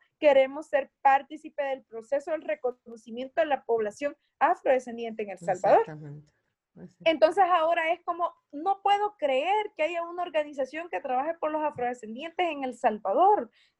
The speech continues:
Speaker 1: No, eso no puede ser si a
Speaker 2: Mm.
Speaker 1: ellos el presidente los mandó a sacar". No puedo
Speaker 2: Ajá, pero
Speaker 1: creer.
Speaker 2: cuéntame esta historia. ¿Cómo es eso que el presidente los sacó, los mandó a sacar? ¿Cómo, qué fue esto? ¿Esto cuándo fue?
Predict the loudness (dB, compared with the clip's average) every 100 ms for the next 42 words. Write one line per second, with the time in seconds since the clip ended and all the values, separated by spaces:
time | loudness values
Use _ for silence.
0 | -4 4 6 6 4 0 -2 -4 -2 4
1 | 4 2 0 2 2 -2 -2 2 6 4
2 | 4 0 -2 0 0 -2 -4 -2 -2 -2
3 | -2 -4 -2 -2 -2 -4 -2 0 -2 -8
4 | _ _ _ _ -4 -4 2 4 6 6
5 | 4 6 6 6 4 4 2 2 -2 -2
6 | -2 -2 -2 0 -2 -8 -8 -8 -8 -10
7 | -10 -10 -10 -10 -8 -10 -10 -10 -10 -10
8 | -10 -10 -8 -8 -10 -14 -16 -14 -16 -16
9 | -16 -16 -16 -14 -4 -4 -4 _ -16 -14
10 | -14 -4 -4 -2 -8 -8 -12